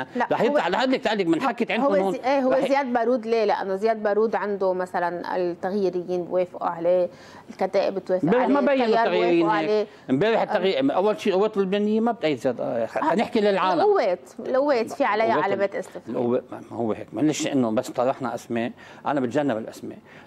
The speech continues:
Speaker 2: لأنه خلينا نحكي بشكل عام،
Speaker 1: مم.
Speaker 2: إنه اليوم بده يتفاهموا، إذا طرح اسم الباقيين رح يكونوا رافضين، التغييريين كان عندهم عدة خيارات، الخيارات اللي أخذوها،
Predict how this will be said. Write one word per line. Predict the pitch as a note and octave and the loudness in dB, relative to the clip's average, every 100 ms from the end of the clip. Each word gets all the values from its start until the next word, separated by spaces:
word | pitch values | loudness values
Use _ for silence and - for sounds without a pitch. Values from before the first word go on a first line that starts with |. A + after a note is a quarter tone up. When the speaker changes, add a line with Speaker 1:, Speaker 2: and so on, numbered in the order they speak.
| - | -2
Speaker 2:
لأنه | D3+ C#3+ | 2 2
خلينا | - A3+ | 2 0
نحكي | A#3 - F3+ | 0 0 -2
بشكل | E3 G#3+ F#3 | -2 -2 0
عام، | C#3+ B2+ A#2+ - | -2 -4 -8 -10
Speaker 1:
مم. | A3 F#3+ F3 | -8 -8 -4
Speaker 2:
إنه | D#3 F3 | 0 2
اليوم | F3 G#3+ A#3+ B3+ - - - - | 4 2 2 -2 -6 -8 -8 -2
بده | F3+ G3+ G#3 | 0 2 2
يتفاهموا، | - F#3+ C3+ A2+ A2 - - C#3+ | 2 0 0 -4 -8 -14 -6 -2
إذا | D#3 | 0
طرح | D#3+ A3+ G#3+ F#3 | 0 0 0 0
اسم | G3+ - A#2 - - - - | -2 -2 -6 -8 -20 -18 -6
الباقيين | A#2+ D3+ D#3 G#3 F#3+ | 0 2 4 4 4
رح | E3 | 2
يكونوا | D3 E3+ D#3+ D#3 | 0 0 2 2
رافضين، | C#3+ C#3 A#2 B2 A2 - | 2 2 0 -4 -4 -4
التغييريين | C#3+ F#3 F#3 F#3 F3+ F3+ F3+ F#3+ - - - - - C4 - A#3 - | -2 0 2 4 4 4 2 0 -8 -20 -20 -20 -18 -14 -10 -8 -6
كان | - G3 | 0 0
عندهم | F3 F3+ F3+ | 0 0 -2
عدة | F#3 F3 | -4 -6
خيارات، | - D#3 C#3 C3 C3 - - - - - - | -4 0 2 0 -4 -10 -20 -20 -20 -10 -4
الخيارات | D3+ F3+ F3 F3+ F3 E3+ | -2 0 2 4 2 0
اللي | D#3 D3 | 0 0
أخذوها، | D3 D3+ D#3+ C3 | 0 0 2 2